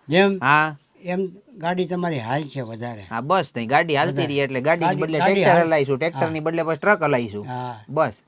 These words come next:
Speaker 1: બસ, બાકી દમ સાહેબી કરવાની.
Speaker 2: હા, બસ એમ.
Speaker 1: કીધું છે ને,
Speaker 2: હા.
Speaker 1: એથી ભગવાન સો ગણું આપે.
Speaker 2: હા, બસ ત્યારે. બસ દાદાના આશીર્વાદ મળી ગયા છે,
Speaker 1: બસ.
Speaker 2: મિત્રો, એટલે તમે વીડિયોને લાઈક અને શેર કરવાનું ખાલી ભૂલો માં.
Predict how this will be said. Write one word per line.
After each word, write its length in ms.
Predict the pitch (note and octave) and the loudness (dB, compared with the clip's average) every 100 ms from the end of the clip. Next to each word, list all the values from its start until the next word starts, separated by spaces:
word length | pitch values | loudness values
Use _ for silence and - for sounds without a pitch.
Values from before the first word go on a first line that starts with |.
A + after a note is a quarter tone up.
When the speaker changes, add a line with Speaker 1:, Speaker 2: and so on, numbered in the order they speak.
| _ | _
Speaker 1:
બસ, 200 | C#3 B2+ A#2+ | -14 -12 -12
બાકી 300 | C3+ A#2+ B2+ A#2+ _ _ - | -16 -14 -14 -16 _ _ 0
દમ 260 | G#3+ B3 | 2 4
સાહેબી 340 | G#3 A3 G#3+ G3+ | 4 2 2 2
કરવાની. 460 | F#3+ F3+ D#3+ B2 G2+ | 2 0 0 -4 0
Speaker 2:
હા, 140 | C3+ | 2
બસ 260 | D3 E3 C3+ | 6 4 6
એમ. 120 | G#3+ | 2
Speaker 1:
કીધું 260 | B3 A#3+ G#3+ | 4 4 6
છે 120 | A#3+ | 4
ને, 160 | A3+ F#3 | 4 4
Speaker 2:
હા. 320 | C#3+ C#3+ A#2+ | 4 2 2
Speaker 1:
એથી 220 | G3 F3+ F#3+ | -2 -2 0
ભગવાન 360 | F#3 F#3 F3 | 0 0 -2
સો 140 | C#3+ D#3 | -4 -6
ગણું 220 | C#3+ C3 | -6 -8
આપે. 140 | A#2 B2 | -6 -2
Speaker 2:
હા, 80 | D3 | 2
બસ 280 | G3+ F3 | 4 4
ત્યારે. 240 | - B2+ A#2+ | 2 -2 0
બસ 160 | C3+ | -2
દાદાના 400 | D3 F#3 F#3+ F3+ | 2 2 2 2
આશીર્વાદ 320 | F3 G3+ G3+ F3+ | 2 2 2 2
મળી 200 | G3+ G#3 | 0 2
ગયા 160 | G#3 | 0
છે, 140 | G3 F3+ | 2 2
Speaker 1:
બસ. 60 | |
Speaker 2:
મિત્રો, 240 | F#3 F#3+ F3+ | 2 2 0
એટલે 180 | F3 | 2
તમે 200 | D3+ F3 F3 | 0 -2 -2
વીડિયોને 340 | F#3 G3+ F#3 | 0 0 2
લાઈક 240 | D#3 F#3+ | 4 4
અને 140 | G3+ G3 | 2 -2
શેર 200 | F3+ G3+ | 2 2
કરવાનું 320 | G3 G#3 G#3 | 4 4 4
ખાલી 200 | F#3+ G3+ | 4 4
ભૂલો 260 | F3 G3+ A3 | 4 4 6
માં. 260 | A3 A3 | 4 2